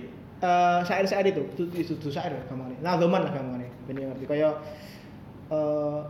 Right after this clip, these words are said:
materi-materi itu yang disa-, di nazom itu di,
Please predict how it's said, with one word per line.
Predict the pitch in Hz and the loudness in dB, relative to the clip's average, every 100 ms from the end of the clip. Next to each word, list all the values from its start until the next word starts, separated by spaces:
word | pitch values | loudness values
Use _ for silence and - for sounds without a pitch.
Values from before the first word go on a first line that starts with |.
| - - - - - | -10 -14 -16 -16 -12
materi-materi | 156 156 165 160 160 160 156 147 | -4 -2 2 2 2 2 2 2
itu | 139 180 - | 0 -2 -2
yang | 156 156 | 0 2
disa-, | 151 - | 0 -2
di | - 185 165 | 2 4 4
nazom | 185 180 156 180 | 4 4 6 4
itu | 185 | 6
di, | 240 | 4